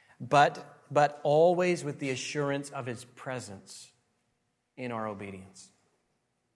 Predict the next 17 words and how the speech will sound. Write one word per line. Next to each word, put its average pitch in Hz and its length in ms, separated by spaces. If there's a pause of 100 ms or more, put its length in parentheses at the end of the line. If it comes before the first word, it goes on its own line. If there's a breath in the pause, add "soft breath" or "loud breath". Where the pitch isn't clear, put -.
(1040)
We 131 180
go 143 140
about 131 260
these 131 160
things 117 260
with 120 300
him. 92 180 (1300)
So 147 180
if 147 200
you're 196 160
scared 151 1000
to 160 140
obey 143 360
a 147 40
passage 143 560
like 117 240
this, 110 400